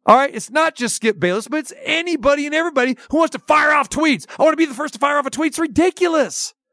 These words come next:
And there are people in our industry that think that that is a good thing. They're gonna increase their followers. Well, we've seen guys that drop tweets.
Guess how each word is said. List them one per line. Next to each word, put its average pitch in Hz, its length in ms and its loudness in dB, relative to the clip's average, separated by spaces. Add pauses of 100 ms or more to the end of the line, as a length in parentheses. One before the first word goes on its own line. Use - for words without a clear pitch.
(540)
And 247 140 0
there 311 80 4
are 294 60 2
people 269 340 0
in 262 220 -2
our 262 180 2
industry 254 720 0 (340)
that 254 280 2
think 285 380 -2
that 214 180 0
that 247 240 0
is 220 200 -2
a 233 120 0
good 190 360 -2
thing. 226 600 -4 (400)
They're 208 160 2
gonna 247 220 -2
increase 247 480 0
their 247 80 0
followers. 233 600 0 (240)
Well, 302 300 0 (480)
we've 330 260 2
seen 320 220 -4
guys 269 380 -2 (200)
that 180 160 0
drop 202 320 0
tweets. - 680 0